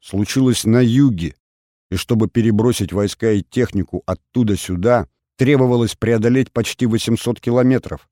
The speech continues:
что при бездействующей железной дороге означало необходимость почти неделю гнать войска в колоннах, расходуя драгоценный соляр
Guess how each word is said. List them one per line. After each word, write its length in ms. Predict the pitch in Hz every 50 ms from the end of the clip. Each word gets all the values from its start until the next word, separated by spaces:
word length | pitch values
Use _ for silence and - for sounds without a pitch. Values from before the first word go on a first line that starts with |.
| _ _ _ _ _ _ _ _
что 300 | - - - - 117 92 - _ _ -
при 140 | 127 120 110
бездействующей 1000 | 98 117 110 95 87 110 131 117 95 - - 92 101 98 92 87 - - 101 92
железной 540 | 80 82 101 104 110 113 95 90 98 95 87
дороге 420 | 85 101 101 117 120 101 92 90 -
означало 480 | 98 98 85 104 101 - - 117 110 107
необходимость 760 | 104 104 110 - - 117 110 117 131 127 120 - - - _ _ _ _ _ _ _ _ -
почти 380 | 135 135 - - - 156 175
неделю 500 | 170 175 175 151 131 143 131 113 104 101
гнать 300 | 87 92 107 107 98 -
войска 360 | 87 101 101 95 - - 101 90
в 60 | -
колоннах, 720 | - 110 107 104 110 131 143 135 127 117 107 90 - - _ _ _ _ _ _ _ _ _ -
расходуя 580 | 104 123 120 - - 139 139 127 117 113 110 98
драгоценный 720 | 87 104 107 101 113 101 - - 127 120 113 104 101 95
соляр 500 | - - 101 98 101 107 117 117 98 -